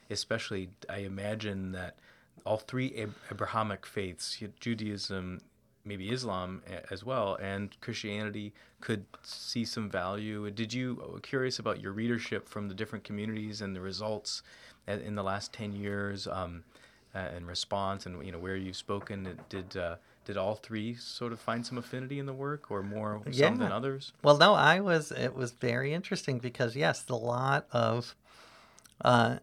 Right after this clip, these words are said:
Speaker 2: I didn't get as much, uh, reaction from the Muslim community, but Christian and Jewish communities both were very interested because, yeah, like, you know, the Old Testament is,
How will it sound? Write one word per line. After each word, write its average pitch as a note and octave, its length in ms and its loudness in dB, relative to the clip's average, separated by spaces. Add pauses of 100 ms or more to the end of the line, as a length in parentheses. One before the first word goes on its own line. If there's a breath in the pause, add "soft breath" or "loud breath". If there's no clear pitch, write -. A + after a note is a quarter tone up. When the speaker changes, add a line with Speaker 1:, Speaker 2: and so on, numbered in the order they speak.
(100)
Speaker 2:
I D#3+ 80 4
didn't C#4 240 2
get A3 160 8
as D3+ 180 8
much, C#3+ 400 4
uh, B2 360 6 (420)
reaction C3+ 480 4
from A#2+ 320 2
the A2+ 80 2
Muslim A#2+ 560 2
community, A#2+ 580 -4 (400 loud breath)
but C3+ 240 6 (180)
Christian F3+ 600 4
and B2+ 420 2
Jewish D#3+ 520 4
communities A#2+ 560 2 (160)
both E3 520 8 (540 loud breath)
were C3 200 2
very D3+ 460 8
interested B2 560 -2
because, B2+ 400 -2
yeah, C3 240 4 (140)
like, B2 340 -4
you C3 120 -2
know, A#2+ 260 -4
the B2+ 120 -2
Old B2 200 2
Testament C#3+ 520 0
is, B2 320 -4